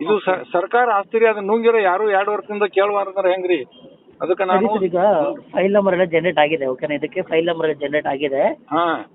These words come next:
Speaker 2: ಚೀಫ್ ಸೆಕ್ರೆಟರಿ ಅಂದ್ರೆ ಇದನ್ನ ನಾನು ಕೊಡ್ತೀನಿ ನಿಮಗೆ ಫೈಲ್ ನಂಬರ್.
Speaker 1: ಫೈಲ್
Speaker 2: ಆ
Speaker 1: ನಂಬರ್?
Speaker 2: ಫೈಲ್ ನಂಬರ್ ತಗೊಂಡು
Speaker 1: ಹ್ಮ್.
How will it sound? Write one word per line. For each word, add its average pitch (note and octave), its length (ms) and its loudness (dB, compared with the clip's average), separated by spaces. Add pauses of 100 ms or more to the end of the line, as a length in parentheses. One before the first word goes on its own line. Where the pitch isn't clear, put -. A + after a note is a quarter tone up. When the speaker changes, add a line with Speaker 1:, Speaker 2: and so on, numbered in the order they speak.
(260)
Speaker 2:
ಚೀಫ್ F3 200 -4
ಸೆಕ್ರೆಟರಿ D#3 340 -8
ಅಂದ್ರೆ F3+ 180 -2
ಇದನ್ನ E3 240 -2
ನಾನು D3+ 200 -2
ಕೊಡ್ತೀನಿ F3+ 380 0
ನಿಮಗೆ E3 140 -2
ಫೈಲ್ E3+ 260 0
ನಂಬರ್. D#3 300 2 (600)
Speaker 1:
ಫೈಲ್ D#3 160 2
Speaker 2:
ಆ D#3+ 40 4
Speaker 1:
ನಂಬರ್? F3 180 4
Speaker 2:
ಫೈಲ್ G#3 100 4
ನಂಬರ್ F3+ 400 0
ತಗೊಂಡು D3+ 520 2
Speaker 1:
ಹ್ಮ್. B3+ 600 -10